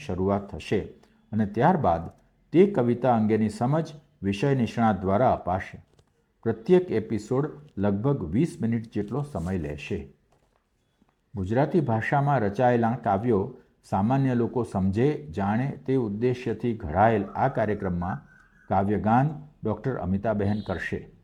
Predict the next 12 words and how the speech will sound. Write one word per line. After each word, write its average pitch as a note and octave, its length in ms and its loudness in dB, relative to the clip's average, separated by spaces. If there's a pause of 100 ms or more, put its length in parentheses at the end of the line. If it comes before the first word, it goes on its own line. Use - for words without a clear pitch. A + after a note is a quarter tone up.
(460)
જ્યારે A2+ 220 2
તે C#3 180 2
કાવ્યોની B2 540 0
સમજ A#2 380 0 (380)
શ્રીમતી A#2 460 0
ગોપાલીબહેન G2 760 0
બુચ A#2 240 2 (280)
તથા G#2+ 220 -2
ડૉક્ટર G#2 340 -4
કેશુભાઈ G#2+ 540 -4
દેસાઈ G#2 400 -4
આપશે. - 360 -6